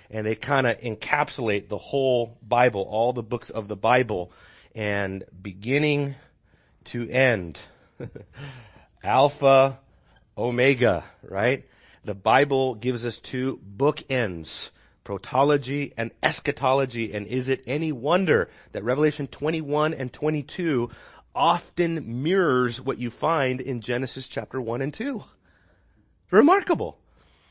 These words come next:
And so my question is, did God mean to do it this way? Did God mean to do it this way? Well, of course he did. Of course he did. So Ezekiel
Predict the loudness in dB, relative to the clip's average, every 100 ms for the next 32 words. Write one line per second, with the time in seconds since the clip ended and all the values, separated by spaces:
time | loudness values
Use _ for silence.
0 | -12 -2 -2 2 4 4 0 0 0 4
1 | 4 4 -2 2 2 2 0 -2 4 4
2 | 4 2 4 6 4 0 -4 -2 -2 -4
3 | -2 0 0 -2 -6 -4 -6 -8 _ _
4 | _ _ _ _ _ _ _ _ _ -4
5 | -4 4 4 4 2 -4 -4 -4 -4 -8
6 | -12 -10 0 0 0 -6 -12 -10 -12 -14
7 | -20 _ _ _ _ -20 -16 -6 -6 -6
8 | -12 -14 _ _ _ _ _ _ -20 -20
9 | _ _ _ _ _ _ _ 2 2 2
10 | -6 -20 _ _ _ _ _ -6 -4 -2
11 | -4 0 2 2